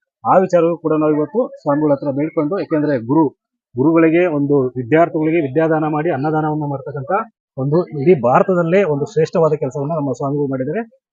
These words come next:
ಹಾಗಾಗಿ ಸರ್ಗಳು ಒಂದೆರಡು ಮಾತು ಆ ಸ್ವಾಮಿಗಳಿಗೆ ಮಾತಾಡ್ತಾ, ಜೊತೆಗೆ ಮುಂಬರುವ ಸ್ಪರ್ಧಾತ್ಮಕ ಪರೀಕ್ಷೆಗಳಿಗೆ ಸಂವಿಧಾನ ವಿಷಯದಲ್ಲಿ ಯಾವ ರೀತಿ ಓದ್ಬೇಕು ಅನ್ನೋದು ಕೂಡ ಚರ್ಚೆ ಮಾಡ್ತಾ ಹೋಗ್ತೀವಿ. ಈ ಒಂದು ಸನ್ನಿಧಿಯಲ್ಲಿ ಎಲ್ಲರಿಗೂ ಒಳ್ಳೇದಾಗ್ಲಿ. ಸರ್, ನಿಮ್ಮೆರಡು ಮಾತು.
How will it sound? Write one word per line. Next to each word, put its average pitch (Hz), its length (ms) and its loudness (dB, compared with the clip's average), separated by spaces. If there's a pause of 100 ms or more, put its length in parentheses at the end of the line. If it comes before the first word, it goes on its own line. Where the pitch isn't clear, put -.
(120)
ಹಾಗಾಗಿ 139 220 2
ಸರ್ಗಳು 175 360 2
ಒಂದೆರಡು 151 260 2
ಮಾತು 143 240 -4
ಆ 143 100 -8
ಸ್ವಾಮಿಗಳಿಗೆ 147 540 -2
ಮಾತಾಡ್ತಾ, 139 380 -2 (160)
ಜೊತೆಗೆ 175 300 2 (500)
ಮುಂಬರುವ 202 320 4
ಸ್ಪರ್ಧಾತ್ಮಕ 202 560 2
ಪರೀಕ್ಷೆಗಳಿಗೆ 170 500 0
ಸಂವಿಧಾನ 196 560 0
ವಿಷಯದಲ್ಲಿ 170 540 0
ಯಾವ 156 160 2
ರೀತಿ 170 320 -2 (320)
ಓದ್ಬೇಕು 196 320 2
ಅನ್ನೋದು 170 200 0
ಕೂಡ 185 140 -2
ಚರ್ಚೆ - 340 -2
ಮಾಡ್ತಾ 151 220 0
ಹೋಗ್ತೀವಿ. 165 360 -4
ಈ - 20 4
ಒಂದು 160 200 4
ಸನ್ನಿಧಿಯಲ್ಲಿ 160 500 0
ಎಲ್ಲರಿಗೂ 147 300 0
ಒಳ್ಳೇದಾಗ್ಲಿ. 160 480 0 (320)
ಸರ್, 120 220 -2
ನಿಮ್ಮೆರಡು 127 260 0
ಮಾತು. - 400 -4